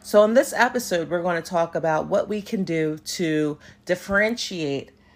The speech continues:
the energies and to give the energy back to where it needs to go from and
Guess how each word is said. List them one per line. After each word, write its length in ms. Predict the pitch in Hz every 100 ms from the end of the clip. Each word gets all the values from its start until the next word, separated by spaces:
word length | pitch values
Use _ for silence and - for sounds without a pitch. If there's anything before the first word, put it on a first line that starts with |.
| - -
the 140 | 175
energies 760 | 208 254 214 147 135 139 143 -
and 200 | 165 -
to 100 | 160
give 560 | 147 190 185 180 - - _ -
the 200 | 151 180
energy 300 | 190 175 156
back 280 | 160 160 -
to 120 | 160
where 160 | 151 139
it 100 | 147
needs 260 | 160 151
to 80 | -
go 240 | 214 233 233
from 540 | - 226 220 214 214 - - -
and 420 | 160 165 160 156